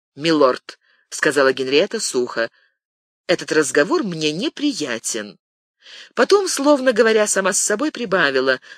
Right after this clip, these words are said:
«Странно и непонятно, до чего друзья моего брата мало уважают его слуг». «Ах, ваше высочество!» вскричал Бекингем.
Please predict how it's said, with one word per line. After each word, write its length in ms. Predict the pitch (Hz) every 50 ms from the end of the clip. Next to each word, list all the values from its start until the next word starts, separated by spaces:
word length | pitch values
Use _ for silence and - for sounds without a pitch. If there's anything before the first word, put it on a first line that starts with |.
| - _ -
«Странно 680 | - - - - - 143 165 214 294 320 339 330 320
и 120 | 320 311
непонятно, 760 | 302 302 - 277 269 240 220 202 190 165 143 - - 127 127 123
до 100 | 117 131
чего 280 | - - 233 247 302
друзья 680 | 247 196 208 233 214 - - 160 151 226 233 220 190 175
моего 320 | 156 139 139 131 135 127
брата 680 | 120 156 185 277 330 339 262 - _ - 113 92 71 - _ _ - _ - _ _ _ _ _ _ _ _
мало 560 | - 131 139 180 240 311 320 302 294 294 - -
уважают 680 | - 180 170 180 175 147 - 190 226 277 294 311 - -
его 260 | - 294 277 294 285
слуг». 480 | - - - - 143 - - - _ _ _ _ _ _ _ _ _ _ _ _ _ _ _ _ _ _ _ _ _ _ - - - _ - -
«Ах, 280 | - 113 - - - 139
ваше 360 | 135 156 156 - - - 190
высочество!» 920 | 175 208 240 - - - 381 311 202 - - 131 - - - 113 117 120
вскричал 480 | - - - 147 143 135 - 147 135 135
Бекингем. 680 | 139 147 143 127 - 131 131 131 123 131 127 123 117